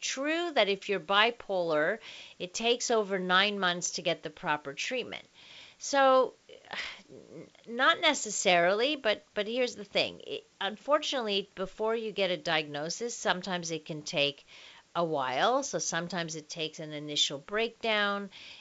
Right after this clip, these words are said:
It takes a referral to a psychiatrist, then you have to find the psychiatrist, and so on. So th-, it, that's what can take a long time. Once you start the medication, usually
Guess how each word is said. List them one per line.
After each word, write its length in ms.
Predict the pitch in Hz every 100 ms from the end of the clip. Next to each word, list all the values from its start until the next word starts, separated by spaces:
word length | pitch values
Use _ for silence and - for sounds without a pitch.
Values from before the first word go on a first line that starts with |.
| -
It 220 | 151 156
takes 380 | - 156 151 -
a 60 | 165
referral 580 | 156 151 175 156 151
to 140 | - 143
a 40 |
psychiatrist, 840 | - 127 - 226 247 262 269 262 -
then 140 | 156
you 80 | 135
have 120 | -
to 60 | 120
find 460 | - 196 262 311 294
the 60 |
psychiatrist, 1040 | 285 269 269 254 233 226 240 214 214 - - - - - - 165
and 560 | 180 180 175 175 165
so 360 | - - 165 139
on. 220 | 117 127
So 200 | - 175
th-, 200 | 185 -
it, 260 | 185 - 233
that's 360 | 233 269 -
what 220 | 233 208 -
can 200 | 185 170
take 360 | 180 156 - -
a 80 | 156
long 260 | 143 139
time. 420 | - 147 104 123
Once 380 | 175 233 339 -
you 60 | 370
start 340 | - 208 196
the 80 | 196
medication, 880 | 180 156 151 - 196 214 240 220 196
usually 760 | 196 233 226 214 240 233 226